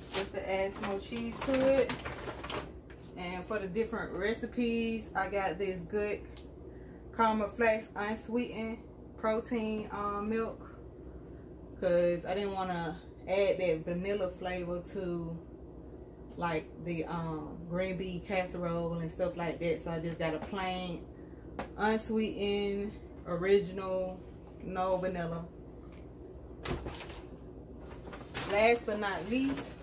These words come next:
is this Gardein plant-based turkey roast. So I got this as a turkey substitute for Thanksgiving.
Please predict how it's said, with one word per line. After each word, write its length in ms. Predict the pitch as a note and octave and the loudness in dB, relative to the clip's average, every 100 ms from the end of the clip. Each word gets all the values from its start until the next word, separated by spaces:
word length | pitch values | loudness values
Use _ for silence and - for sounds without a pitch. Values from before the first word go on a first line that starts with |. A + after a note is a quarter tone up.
| - - - - - - - - - - - - | -14 -16 -16 -16 -14 -14 -14 -14 -16 -14 -14 -8
is 380 | F3 F3+ F3+ F3 | -2 0 2 0
this 280 | F3 F3 D#3+ | 0 0 0
Gardein 920 | - F#3 F#3+ F#3 G3+ G3+ G3+ G3 G3 G3+ - - | 2 4 4 4 2 2 2 0 -4 -10 -12 -4
plant-based 600 | G#3 F#3 F3+ F#3+ G3+ - | -2 0 0 0 0 -2
turkey 260 | A3 G#3 | -4 -2
roast. 440 | G#3 G#3 G3+ G#3 - - - - - - - - - - - - | -2 0 0 0 -4 -14 -14 -12 -12 -12 -12 -12 -12 -14 -14 -6
So 120 | F3+ | 0
I 100 | F3 | 0
got 320 | F#3 F#3 E3+ | 2 2 2
this 300 | G#3 G3+ G3+ | 4 4 4
as 400 | E3+ F3 F3 E3+ - | 2 2 2 -2 -2
a 400 | E3+ D#3+ D#3 D#3 - | 0 2 0 -4 -4
turkey 440 | G3 G3 G3+ G3 | -2 -2 -2 -4
substitute 640 | F3 G3+ G3+ - - G3+ - - | 0 0 0 -4 -2 -2 -2 -4
for 320 | E3+ E3+ D#3+ | -2 0 -2
Thanksgiving. 880 | E3 F3+ - - F3 F3+ F#3+ G3+ A#3 | -4 -6 -6 -6 -6 -6 -6 -4 -4